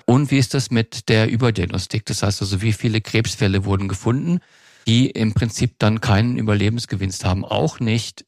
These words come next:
was die Brustkrebsmortalität, die Brustkrebssterblichkeit angeht. Das ist also nochmal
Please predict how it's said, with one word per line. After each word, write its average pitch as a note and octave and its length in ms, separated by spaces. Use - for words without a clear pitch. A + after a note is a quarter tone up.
was - 400
die F#2+ 260
Brustkrebsmortalität, F#2 1500
die - 120
Brustkrebssterblichkeit - 960
angeht. - 440
Das - 120
ist G2+ 140
also F#2+ 180
nochmal F#2+ 520